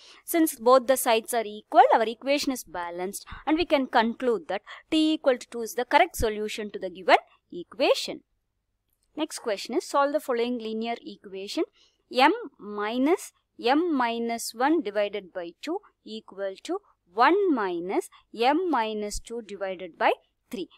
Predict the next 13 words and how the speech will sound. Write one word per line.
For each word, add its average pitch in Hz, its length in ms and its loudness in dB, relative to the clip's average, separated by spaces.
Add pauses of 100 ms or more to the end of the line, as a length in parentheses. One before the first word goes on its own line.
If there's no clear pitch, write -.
(140)
So 285 120 -6
now 269 300 2
we'll 269 300 -6
rearrange 240 500 -2
the 247 120 0
given 214 340 -8
equation. 208 580 -4 (500)
So 294 160 -2
m 254 440 4
divided 208 420 2
by 196 240 -4
one 269 160 4 (100)
minus 233 840 2